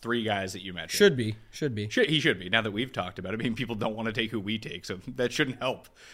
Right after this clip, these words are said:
Speaker 1: in any sort of fashion to
Speaker 2: <laughs> Day, Day will probably be less popular too with the Vertigo stuff, but I don't know. I guess he's still, when are people saving these guys for?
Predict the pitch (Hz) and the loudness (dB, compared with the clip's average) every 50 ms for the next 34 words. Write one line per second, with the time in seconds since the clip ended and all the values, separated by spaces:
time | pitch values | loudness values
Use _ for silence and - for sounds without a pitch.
0 | - - 147 135 131 131 139 135 127 - 139 120 113 101 - 113 107 104 104 - | -8 -2 0 4 6 8 8 8 8 6 6 6 6 6 6 6 6 6 4 4
1 | 110 101 92 - 113 117 143 175 202 226 208 143 151 143 160 175 208 220 208 180 | 0 -4 -2 -2 0 4 8 10 10 10 10 8 4 4 8 12 12 12 12 12
2 | 160 - - 147 139 135 143 147 139 135 139 135 135 131 127 135 123 131 127 123 | 8 6 6 6 6 6 6 4 2 2 2 2 4 2 2 2 0 0 0 0
3 | - - - 120 117 - 117 113 113 110 - 135 123 120 110 117 107 113 117 120 | 0 0 0 -2 -2 -2 -4 -6 -6 -4 -4 -4 -4 -4 -4 -4 -4 -2 -2 -2
4 | 104 107 104 101 - - 113 110 - - 123 131 127 110 107 107 107 107 107 123 | -2 -4 -4 -4 -4 -2 -4 -4 -2 0 0 0 2 2 0 0 -2 0 0 -2
5 | 120 - - 120 107 - - 123 113 110 107 107 - - - - - - 117 120 | -2 -2 -2 -2 -4 -4 -4 -4 -4 -4 -6 -8 -10 -14 -20 -18 -12 -8 -2 0
6 | 135 127 127 120 110 - - - - 117 110 - 110 110 110 113 104 101 104 104 | 2 2 2 2 0 0 -2 -4 -4 -4 -4 -4 -4 -2 -2 -2 -2 -2 -4 -6
7 | 104 101 101 - - 110 104 104 107 | -8 -8 -8 -8 -6 -6 -8 -8 -8